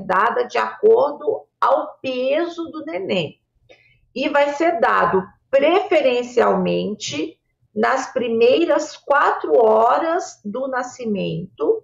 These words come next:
e vai seguir sendo dado ao bebê depois do,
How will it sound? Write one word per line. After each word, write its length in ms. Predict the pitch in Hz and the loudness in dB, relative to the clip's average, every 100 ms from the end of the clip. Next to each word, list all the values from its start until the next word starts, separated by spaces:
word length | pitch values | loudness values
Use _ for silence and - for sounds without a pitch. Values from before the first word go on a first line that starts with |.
| _ _ _ _ _ _ - | _ _ _ _ _ _ -8
e 420 | 262 247 208 202 | -6 -4 -6 0
vai 480 | 226 233 247 311 349 | 2 4 4 2 0
seguir 760 | - - 262 190 190 269 349 | -4 -8 -8 -8 -8 -4 -4
sendo 600 | 359 - 269 277 - 233 | -6 0 0 0 -4 -4
dado 600 | 190 196 202 233 277 311 285 | 0 2 2 2 0 2 2
ao 160 | 247 | 4
bebê 640 | 214 208 175 185 196 220 220 | 4 2 4 4 6 4 2
depois 960 | 175 262 - 233 233 262 175 - - - | 0 0 2 6 6 6 2 -2 -10 -10
do, 240 | 247 - | -10 -10